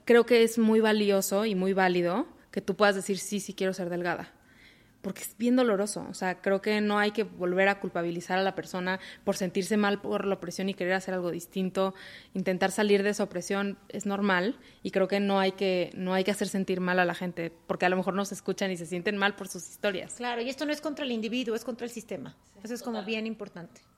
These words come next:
Speaker 2: No contra la persona, contra el sistema. Atrevernos a, a deconstruirnos, a salir del, de la burbuja, a ver que hay algo más allá y entender que esto,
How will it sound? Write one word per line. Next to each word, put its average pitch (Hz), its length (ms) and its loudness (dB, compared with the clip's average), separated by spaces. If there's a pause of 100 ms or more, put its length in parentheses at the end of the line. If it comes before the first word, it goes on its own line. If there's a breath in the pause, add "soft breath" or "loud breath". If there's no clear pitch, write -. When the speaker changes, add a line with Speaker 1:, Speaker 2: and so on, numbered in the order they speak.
(100)
Speaker 2:
No 240 260 -6
contra 247 220 -6
la 202 120 -8
persona, 202 320 -16
contra 202 260 -16
el 175 60 -20
sistema. - 360 -20 (220)
Atrevernos 262 540 -4
a, 220 320 -2 (160)
a 202 80 -6
deconstruirnos, 240 1300 -4
a 190 200 -12
salir 208 500 -4
del, 214 640 -4
de 202 80 0
la 196 100 0
burbuja, 226 1040 2 (220 loud breath)
a 202 140 0
ver 247 260 2
que 254 80 -2
hay 226 140 0
algo 214 200 -2
más 214 300 -6
allá 208 560 -6 (400 soft breath)
y 240 80 0
entender 240 520 -2
que 294 80 -2
esto, 294 200 -6